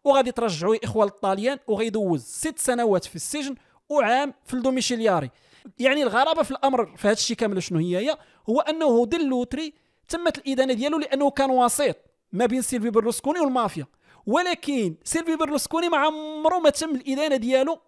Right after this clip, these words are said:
على حساب المافيا، يعني دائما كان كيخرج براءه. ولذلك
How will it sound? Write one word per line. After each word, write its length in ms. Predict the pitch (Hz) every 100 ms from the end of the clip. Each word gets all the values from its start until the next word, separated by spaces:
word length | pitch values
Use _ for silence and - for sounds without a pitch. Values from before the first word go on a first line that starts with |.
| -
على 160 | 233
حساب 240 | - 277 247
المافيا، 360 | 240 190 147 - _ _ _ _ -
يعني 280 | 160 254 302
دائما 640 | 262 320 320 302 269 320
كان 180 | 330 285
كيخرج 320 | 285 269 277
براءه. 420 | 208 254 233 - - _ _ _ 196
ولذلك 640 | 240 240 269 339 -